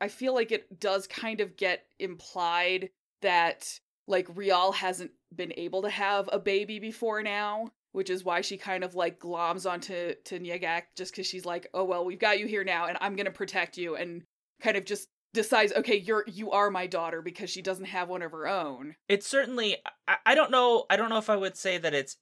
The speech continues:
Speaker 2: it, it heavily implies that they can't have kids, but it is one hundred percent clear t-, by the end of the story that they, they have, they, e-, whether they've tried or not, they, they do not have a family outside of themselves.
Speaker 1: Yeah.
Speaker 2: Uh,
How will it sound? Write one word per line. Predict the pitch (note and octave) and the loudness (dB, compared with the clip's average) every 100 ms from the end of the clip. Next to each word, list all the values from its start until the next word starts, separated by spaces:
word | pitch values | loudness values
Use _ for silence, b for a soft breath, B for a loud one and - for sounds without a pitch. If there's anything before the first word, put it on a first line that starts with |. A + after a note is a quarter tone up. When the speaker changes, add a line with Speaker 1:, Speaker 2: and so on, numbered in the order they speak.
| _ | _
Speaker 2:
it, | C#3 - | -6 -2
it | A#2 A#2 | -2 -2
heavily | - C3+ D#3 D#3 E3+ | 0 0 0 -8 -6
implies | F3+ F3+ - E3+ E3 | -6 -6 0 0 0
that | D#3 - | -4 -6
they | G#2+ | -6
can't | - B2+ C3+ F3 | -6 -4 -2 -2
have | F3+ - | -4 -4
kids, | G3 - | -6 -2
but | C3+ | 0
it | C3 C3+ | 0 0
is | A#2 - _ | -2 -6 _
one | C#3 E3 | 8 8
hundred | F3 D3+ | 8 4
percent | C3+ - C3+ A2+ | 0 0 -2 -2
clear | - C3+ C3 B2 A#2 | -10 -2 0 2 2
t-, | G#2+ - | 0 -10
by | - A#2+ A2 | -4 0 0
the | A2 | 2
end | A2+ A#2 | 2 2
of | G2+ | -4
the | A2 | -6
story | - A#2 G#2+ G#2 G2 | -6 -2 0 0 -2
that | G#2 G2+ F2+ _ _ _ - | -2 0 -2 _ _ _ -20
they, | A2 C3 C3 | 0 4 4
they | A2+ A#2+ C3+ | 2 2 4
have, | C#3 D3 C#3 - _ - | 4 4 4 2 _ -6
they, | C3 D3 D3 | 4 4 4
e-, | D3+ C3+ | 0 4
whether | D3 C#3+ | 6 6
they've | B2 A#2 G#2 | 4 -2 -4
tried | - - D#3 F3 F#3 - | -6 4 6 8 4 0
or | D3 | 0
not, | C#3 G#2+ | 0 0
they, | A2+ | 0
they | G#2+ A2+ | -2 -6
do | G#2+ A#2+ | -6 -6
not | C3 C3 B2+ | 0 2 2
have | - C3 A#2+ G#2+ G2 - | -2 -2 0 0 -4 -10
a | G#2 | -8
family | A#2+ G#2+ G#2+ G#2 | -4 -4 -4 -4
outside | G2+ - G#2 G2 | -6 -4 -6 -6
of | F#2+ | -6
themselves. | F#2 F2+ - A#1 G1+ - - - _ _ | -10 -10 -8 -8 -8 -12 -18 -18 _ _
Speaker 1:
Yeah. | - F3 G#2+ | -8 -2 2
Speaker 2:
Uh, | F#2 | 2